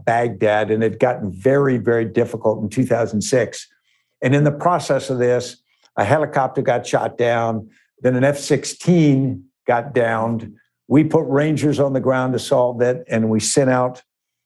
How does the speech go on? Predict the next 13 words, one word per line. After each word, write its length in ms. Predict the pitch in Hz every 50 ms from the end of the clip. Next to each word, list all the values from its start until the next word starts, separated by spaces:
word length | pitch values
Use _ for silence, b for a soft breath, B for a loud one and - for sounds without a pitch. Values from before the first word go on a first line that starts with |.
| _ _ _ _ _ _
uh, 540 | - - 107 104 104 98 - - - - - - - - _ -
two 420 | - - 170 165 156 147 143 143 143 147 143 -
what 160 | - 135 135 135
we 80 | 135
call 260 | 127 - - 120 113
Little 300 | 123 135 147 160 151 143
Bird 280 | 123 113 135 135 127 117
helicopters, 800 | 107 127 127 110 - - 104 101 104 - - 110 - 117 - -
small 420 | - - 123 123 123 127 127 120
Hughes 360 | - - 131 123 120 117 -
helicopters 580 | 131 117 120 117 - 123 117 117 - - 113 101
that 160 | 117 117 -
were 300 | 113 110 110 107 107 -